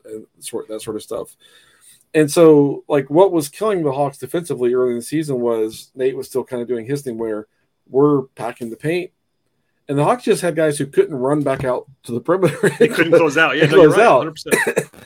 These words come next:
Speaker 1: <laughs> You know, as the season went on, even before the coaching change, you could see, and this, this was, like, when, like, John Collins' defensive value wasn't showing up as much. You could see they were intentional about, "Okay, we got, we're giving up a million wide open threes,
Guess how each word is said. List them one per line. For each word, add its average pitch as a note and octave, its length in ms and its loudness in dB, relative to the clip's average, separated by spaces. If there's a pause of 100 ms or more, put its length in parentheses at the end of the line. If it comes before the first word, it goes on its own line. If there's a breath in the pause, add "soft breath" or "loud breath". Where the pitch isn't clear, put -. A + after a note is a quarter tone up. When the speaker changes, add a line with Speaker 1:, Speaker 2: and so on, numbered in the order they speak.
Speaker 1:
<laughs> - 120 -16
You E3 80 -2
know, C3+ 220 0 (520 soft breath)
as F#3 280 4
the D3 60 -10
season A#3+ 320 -4
went D3+ 140 0
on, C#3+ 120 0
even F3 180 -2
before D3+ 180 -4
the C3+ 100 -6
coaching G3 320 -2
change, B2 320 -8
you D3 80 -2
could D3 160 -8
see, G3 280 -6
and C#3 100 -4
this, E3 180 -4
this F3 200 -6
was, E3+ 180 -4
like, D3 220 0
when, C3+ 480 -4 (440)
like, B2+ 180 -8
John B2 260 -4
Collins' E3 400 -6
defensive B2 400 -8
value A#2+ 360 -2
wasn't A#2+ 260 -8
showing B2 280 -8
up A2+ 100 -14
as A2+ 120 -14
much. A#2+ 420 -12 (340)
You F#3 120 -8
could F3 120 0
see G3+ 160 -4
they E3 140 2
were C3 120 4
intentional C3 420 -6
about, A#2 260 -2
"Okay, B2+ 160 -8
we C#3 160 0
got, C#3 280 -2 (100)
we're D3+ 120 -2
giving B2+ 220 -2
up - 160 -10
a A2+ 80 -14
million G#2+ 540 -8
wide G#2+ 180 -8
open G2 200 -14
threes, G#2+ 480 -8